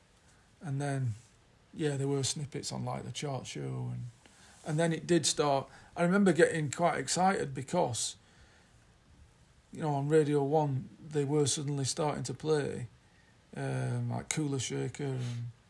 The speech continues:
um, Blur and Pulp, but before that, it, never heard anything like that one. So, well, that's my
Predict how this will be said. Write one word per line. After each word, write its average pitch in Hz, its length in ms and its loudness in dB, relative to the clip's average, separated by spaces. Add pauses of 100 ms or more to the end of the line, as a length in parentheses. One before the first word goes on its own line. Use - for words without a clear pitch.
(880)
um, 117 520 -4 (1500)
Blur 139 420 0
and 120 240 -2
Pulp, 143 380 -2 (840)
but 151 260 -4 (640)
before 165 360 0
that, 135 380 -2
it, - 60 -16 (760)
never 165 200 -4
heard 131 200 -4
anything 127 320 -6
like 123 200 -8
that - 160 -12
one. 127 120 -12 (720)
So, - 160 -12 (2000)
well, 147 120 0
that's 143 180 2
my 151 300 0